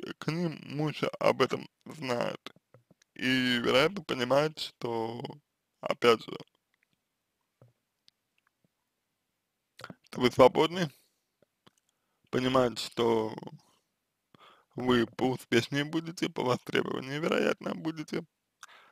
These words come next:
чем, чем он. И отсюда желание вас принизить. То есть просто подум-, подумайте, откуда возникает желание принизить человека-то. Так,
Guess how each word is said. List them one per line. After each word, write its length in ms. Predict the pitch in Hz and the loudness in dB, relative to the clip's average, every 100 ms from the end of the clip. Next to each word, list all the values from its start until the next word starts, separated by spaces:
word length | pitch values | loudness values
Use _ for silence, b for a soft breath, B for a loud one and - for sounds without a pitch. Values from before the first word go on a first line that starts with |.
| b b | b b
чем, 320 | - - 247 - - | -8 -6 -6 -6 -6
чем 360 | - - 139 - | -2 -2 -4 -6
он. 420 | - 131 127 127 - _ _ _ - | -2 0 0 -6 -16 _ _ _ -6
И 100 | - | 0
отсюда 920 | 262 - - 180 196 180 170 - - - _ _ _ _ _ _ - b b b | 0 0 -4 0 6 8 8 6 2 -6 _ _ _ _ _ _ -20 b b b
желание 460 | 120 123 131 156 135 | -4 0 0 0 -2
вас 200 | 117 117 - - _ | -2 -4 -8 -16 _
принизить. 380 | - 139 135 123 - _ _ _ _ _ _ - b b | -6 -4 -4 -8 -12 _ _ _ _ _ _ -20 b b
То 100 | 147 | -4
есть 120 | - | 2
просто 260 | 196 196 - | 2 2 4
подум-, 320 | 175 160 156 | 4 4 0
подумайте, 480 | 160 175 160 135 - | 2 2 0 0 2
откуда 320 | - - 151 | 2 0 -4
возникает 640 | 120 120 123 143 127 - - - | -4 -6 2 4 4 2 -10 -10
желание 480 | 113 127 127 117 - | -6 -2 -2 -4 -10
принизить 480 | - 127 127 120 | -10 -8 -8 -10
человека-то. 600 | - - 139 135 - - - _ _ _ _ _ _ _ _ _ _ _ _ _ _ _ _ _ _ - - b b _ _ _ _ _ _ _ _ - | -8 -4 -2 -4 -10 -12 -14 _ _ _ _ _ _ _ _ _ _ _ _ _ _ _ _ _ _ -16 -16 b b _ _ _ _ _ _ _ _ 10
Так, 420 | 165 143 - | 12 12 12